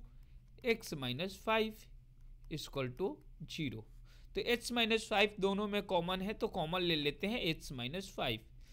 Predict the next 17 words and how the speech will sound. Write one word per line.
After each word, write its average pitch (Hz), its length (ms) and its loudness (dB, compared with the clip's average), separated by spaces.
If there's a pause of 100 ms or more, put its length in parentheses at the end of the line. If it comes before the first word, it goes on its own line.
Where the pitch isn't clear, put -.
(500)
ठीक 240 180 -2
है, 165 120 8 (2000)
तो 196 80 4
यहाँ 196 320 6
से 247 200 0
क्या 240 200 6
बचा 233 300 4
हमारे 220 320 4
पास? 226 320 4
हमारे 196 300 4
पास 220 260 4
बचा 208 260 2
एक्स 220 420 4
और 185 200 6
यहाँ 180 260 4
से 208 160 -2
बचा 185 260 0